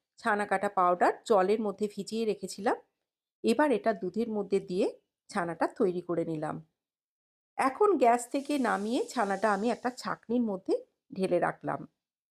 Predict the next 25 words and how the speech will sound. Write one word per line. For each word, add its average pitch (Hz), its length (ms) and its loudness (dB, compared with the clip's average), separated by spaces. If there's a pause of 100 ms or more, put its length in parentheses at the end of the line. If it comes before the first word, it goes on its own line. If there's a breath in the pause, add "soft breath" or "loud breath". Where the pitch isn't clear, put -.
(380)
এতে 254 220 4
করে 330 200 4
জলটা 208 420 4 (140)
সম্পূর্ণভাবে 247 840 0 (100)
ঝরে 190 300 2
যাবে। 156 260 0 (1700)
এবার 302 300 4
একটা 254 280 2
গ্যাসের 202 400 2
উপর 247 200 0
ফ্রাই 196 300 0
প্যান 240 260 -2
বসিয়ে 214 380 -2
দিয়ে 185 240 -4 (500)
তার 214 180 2
মধ্যে 226 280 -2
ছানাটা 190 520 -4
দিয়েছি 247 400 -2 (400)
আর 202 260 0
দিয়েছি 269 300 0 (160)
দুশো 214 320 0
গ্রাম 214 240 0 (120)
খেজুর 214 400 2
গুড়ের 262 340 -2
পাটালি। 170 460 -4